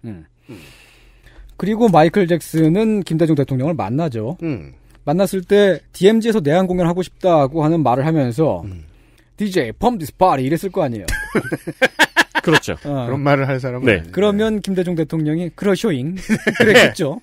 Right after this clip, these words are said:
Speaker 2: 그런
Speaker 1: 어.
Speaker 2: 대화가 오고 갔을 거라고 손이상은 예측합니다.
Speaker 1: 네. 대통령의 승인을 얻어서 탑다운 방식으로 내한 공연이 다시 추진됩니다. 공연 예상지는 디엠지 한가운데 마을이 있어요.
Speaker 2: 음.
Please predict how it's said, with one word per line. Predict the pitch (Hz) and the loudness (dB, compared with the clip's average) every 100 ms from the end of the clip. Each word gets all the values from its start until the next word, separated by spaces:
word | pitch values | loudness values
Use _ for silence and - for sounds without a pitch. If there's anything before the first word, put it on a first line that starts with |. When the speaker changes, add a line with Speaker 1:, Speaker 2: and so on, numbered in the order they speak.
| _ - | _ -2
Speaker 2:
그런 | 202 | 2
Speaker 1:
어. | |
Speaker 2:
대화가 | 190 165 175 151 | 4 4 4 2
오고 | 143 156 | 2 2
갔을 | 156 135 147 | 2 0 -4
거라고 | 147 135 147 | 0 0 0
손이상은 | 160 165 151 139 160 110 | -4 -6 -4 -4 -4 -6
예측합니다. | - 90 73 - | -8 -14 -16 -12
Speaker 1:
네. | 120 104 95 123 | -8 -8 -8 -4
대통령의 | 165 226 233 240 226 | -2 0 2 2 0
승인을 | 226 226 208 | 0 0 4
얻어서 | 160 151 156 151 208 | 4 4 0 2 0
탑다운 | - 208 - 233 214 | 0 -6 2 4 4
방식으로 | 170 156 143 139 165 196 | 2 2 0 0 4 4
내한 | 135 156 175 156 | 6 4 4 4
공연이 | 143 131 151 185 | 4 4 4 0
다시 | - 120 - 220 | -2 -4 0 -2
추진됩니다. | - 220 208 143 123 87 69 - - | -2 0 4 4 2 -4 -12 -18 -20
공연 | - 170 233 214 160 | -2 4 4 4 4
예상지는 | 160 180 160 175 208 | 4 4 2 0 -2
디엠지 | - 151 208 208 202 | 2 4 4 4 2
한가운데 | 151 220 226 226 208 175 170 92 - - - - - | 0 0 2 2 4 2 2 0 -6 -20 -20 -20 -12
마을이 | 107 120 196 220 | -2 2 4 2
있어요. | 127 - 80 80 156 _ | -4 -8 -14 -14 -14 _
Speaker 2:
음. | 120 65 | -8 -8